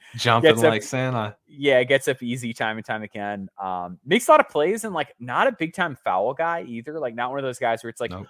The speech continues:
Speaker 2: "Oh, well, you know, he almost had a highlight reel block, but he fouled," or something like that. Like, it just doesn't happen with him. Um, I'm,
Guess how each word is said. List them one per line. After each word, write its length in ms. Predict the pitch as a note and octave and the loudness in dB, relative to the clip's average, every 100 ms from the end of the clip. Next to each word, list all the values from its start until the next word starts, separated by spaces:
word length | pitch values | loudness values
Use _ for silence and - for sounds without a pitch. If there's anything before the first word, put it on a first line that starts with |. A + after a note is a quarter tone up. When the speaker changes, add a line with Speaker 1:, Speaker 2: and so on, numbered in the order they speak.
| _ - | _ 0
Speaker 2:
"Oh, 120 | D3+ | 0
well, 380 | D3 C#3 C3+ C3 | 4 2 2 -2
you 160 | B2+ | -6
know, 80 | B2 | -8
he 300 | A#2+ C3+ C3 C3 C#3+ | -8 -14 -14 -16 _
almost 340 | D3 D#3 D3 C#3 | -4 -2 -4 -2
had 100 | B2 | -2
a 40 | |
highlight 240 | A#2+ A#2+ A2 | 0 0 -2
reel 120 | A2 | -8
block, 360 | F#2+ F#2+ E2+ - | -4 -4 -4 -8
but 100 | F#2 | -14
he 180 | F#2 F#2 | -14 -14
fouled," 440 | - C#2+ G1+ G1+ _ | -12 -12 -14 -20 _
or 80 | C#2+ | -20
something 200 | A2+ F2 | -20 -20
like 100 | F2+ | -18
that. 160 | D2 | -14
Like, 80 | A#2 | -12
it 60 | A#2+ | -12
just 180 | B2 | -6
doesn't 240 | C3 A#2+ F#2+ | -4 -4 -8
happen 300 | F2 - F#2 | -16 -16 -18
with 120 | F2 | -14
him. 260 | F2+ F2 E2+ _ _ _ - | -12 -12 -14 _ _ _ -8
Um, 540 | G#2+ G2 G2 F2+ F2 _ _ _ _ _ - _ _ _ _ _ _ | -4 -2 -4 -8 -12 _ _ _ _ _ -20 _ _ _ _ _ _
I'm, 300 | C#3 D3 D#3 | 4 4 4